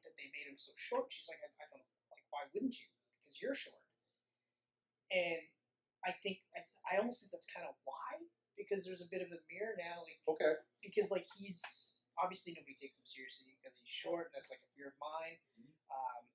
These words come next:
Speaker 1: nobody thinks he can do anything physical, right? Things like that, and it's always, like, kinda in the back of my head type of thing. But watching that movie, and, like, I think one of the things I like the most is that out of all the characters that they've introduced so far, and even in, uh, the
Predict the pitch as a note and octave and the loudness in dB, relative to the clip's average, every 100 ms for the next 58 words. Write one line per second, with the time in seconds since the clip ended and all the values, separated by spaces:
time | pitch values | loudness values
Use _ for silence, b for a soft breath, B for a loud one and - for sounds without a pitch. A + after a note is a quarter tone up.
0 | _ D3+ C#3 C3+ - C3+ - C#3 - B2+ | _ -12 -12 -12 -8 -8 -12 -18 -16 -16
1 | - - - E3+ E3+ F3 F#3 F3 F3+ E3 | -16 -18 -4 0 0 4 8 10 8 6
2 | D#3 E3 F3 E3+ E3+ D#3+ D#3+ E3+ E3 E3+ | 0 -2 -6 -6 -4 0 0 0 -2 0
3 | E3 E3 D#3 - _ _ _ - - E3 | 0 -2 -4 -6 _ _ _ -2 0 0
4 | D#3 D3+ C#3+ C#3 C#3 C3+ F3+ A3 - - | -4 -2 0 0 -2 -2 4 4 4 -2
5 | C#3 - _ _ _ _ _ F#3 F#3 E3 | -12 -14 _ _ _ _ _ 2 4 6
6 | D#3+ E3 F#3 E3 C#3+ D3 F#3+ A3+ D3+ C#3+ | 6 6 0 -2 -4 -12 -12 -10 -10 -12
7 | C#3 C#3 _ _ _ _ - - G#3 G#3 | -12 -14 _ _ _ _ -12 -4 -2 -2
8 | _ _ _ _ _ _ E3 F#3 G3+ G#3 | _ _ _ _ _ _ 4 8 10 8
9 | G#3 G3 E3+ D#3 E3 E3+ E3+ - - - | 6 2 0 0 -2 -2 -6 -8 -8 -8
10 | - - - D#3 - C#3 - _ _ b | -8 -10 -10 -8 -6 -6 -10 _ _ b
11 | b _ _ _ - - D#3+ D#3+ _ F3 | b _ _ _ -14 -2 0 -2 _ 12
12 | G#3 C4+ - - A3+ A3+ A#3 F#3+ G3 F#3 | 12 12 12 6 6 4 0 0 0 0
13 | E3+ F#3 F#3 F3+ E3+ - F3 F3 - E3+ | -2 -4 -6 -6 -2 0 0 -2 2 6
14 | D3 A#2+ - G3+ B3+ A#3+ G#3 G3 F#3 E3+ | 6 2 -4 -2 2 4 4 6 4 6
15 | E3 D#3+ | 4 0